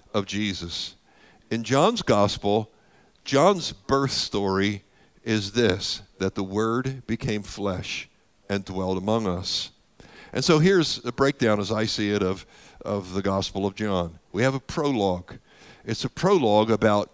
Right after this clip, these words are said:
God becoming flesh. And then we have the public ministry of the God-man, with the emphasis on the God side. Several times we read, like in John chapter five,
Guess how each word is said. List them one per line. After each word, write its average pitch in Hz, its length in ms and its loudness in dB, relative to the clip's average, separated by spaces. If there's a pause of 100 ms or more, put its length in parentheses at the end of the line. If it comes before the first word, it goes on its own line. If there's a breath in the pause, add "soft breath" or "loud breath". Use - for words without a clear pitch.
(120)
God 120 640 4
becoming 107 480 -2
flesh. - 760 -2 (1000 soft breath)
And 117 180 0
then 160 240 4
we 135 160 2
have 113 260 2
the 117 80 -4
public 135 480 0
ministry 123 460 -2
of 113 160 -2
the 110 100 -4
God-man, 98 1160 -2 (720 soft breath)
with 127 160 4
the - 140 -4
emphasis 123 480 -2
on 110 260 -2
the 107 240 2 (240)
God 135 480 4
side. 90 540 0 (240 soft breath)
Several 175 580 2
times 117 640 2 (120)
we 117 160 0
read, 110 300 0
like 107 220 2
in 104 80 -4
John 110 280 0
chapter 113 360 -2
five, 156 360 2